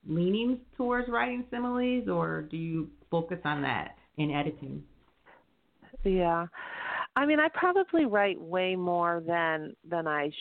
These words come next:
Speaker 2: should, you know, or that I end up keeping. But I suppose that's, um, yeah, that's sort of just a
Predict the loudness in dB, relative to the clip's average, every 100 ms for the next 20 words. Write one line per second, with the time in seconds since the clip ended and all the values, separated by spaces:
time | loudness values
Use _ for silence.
0 | -4 0 2 2 0 -4 -2 0 0 0
1 | 0 0 0 0 -2 0 0 0 -2 -4
2 | -6 _ -16 -10 -2 -2 -2 -6 -2 0
3 | -2 -6 -16 -20 -16 -4 -4 -4 -4 0
4 | 0 0 0 0 -2 _ -8 -2 0 -2
5 | -6 -16 -20 _ _ _ -6 -2 0 0
6 | -4 -4 -2 0 -4 -12 -12 -10 -4 -6